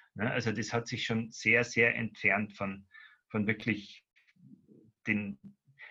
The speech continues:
von der Physik, die mal vor hundert Jahren wirklich, äh, auch erfolgreich war und, und fundamentale Erkenntnisse gebracht hat. Ich glaub, dass da die,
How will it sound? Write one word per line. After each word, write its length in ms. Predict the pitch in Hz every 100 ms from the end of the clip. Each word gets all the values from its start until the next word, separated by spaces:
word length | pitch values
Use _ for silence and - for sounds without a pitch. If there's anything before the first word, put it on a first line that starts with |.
| -
von 220 | - 117 -
der 200 | 131 135
Physik, 440 | 139 139 143 139
die 100 | 135
mal 160 | 117 107
vor 200 | 117 117
hundert 260 | 143 107
Jahren 260 | 104 107 117
wirklich, 540 | 120 123 110 - -
äh, 160 | 104 101
auch 140 | 107
erfolgreich 680 | 104 - 139 175 107 95 98
war 140 | 110
und, 220 | 104 113 113
und 160 | 101
fundamentale 640 | - 107 101 98 101 101 98
Erkenntnisse 560 | 95 - 135 107 98
gebracht 420 | 85 - - 85 -
hat. 120 | - - - -
Ich 80 | 104
glaub, 260 | 110 123
dass 220 | 131 120 -
da 200 | 127 127 _ _ _
die, 280 | 123 120 -